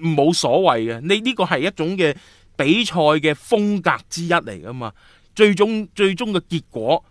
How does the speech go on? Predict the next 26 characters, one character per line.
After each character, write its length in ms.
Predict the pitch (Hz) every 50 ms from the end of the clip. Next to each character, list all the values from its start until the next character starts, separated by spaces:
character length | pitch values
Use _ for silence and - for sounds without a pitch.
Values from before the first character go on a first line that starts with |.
| _
係 160 | - 160 151 143
咪 260 | 139 131 131 131 151 147
去 180 | 135 151 147
到 140 | 151 156 165
一 20 | 170
個 140 | - 143 123
大 160 | - 120 117
家 80 | 143
滿 320 | 160 156 127 110 113 127 120
意 220 | 117 117 120 123
嘅 40 | 131
一 40 | 135
個 80 | 127 117 107 104 98 - - _
嘅， 300 | 123 113 107 104 101 -
呃， 240 | - 107 98 78 -
一 80 | 143 147
個 100 | 135 120
成 300 | - - - - 160 175 202
績？ 160 | - 143 - - _ _ _ _ _ _ -
呢 140 | - 208 214
個 100 | 165 156 135
先 160 | - 175 175
係 100 | 160 127
最 260 | - 143 127 127 139 135
能 180 | 123 104 95
夠 160 | 92 120 123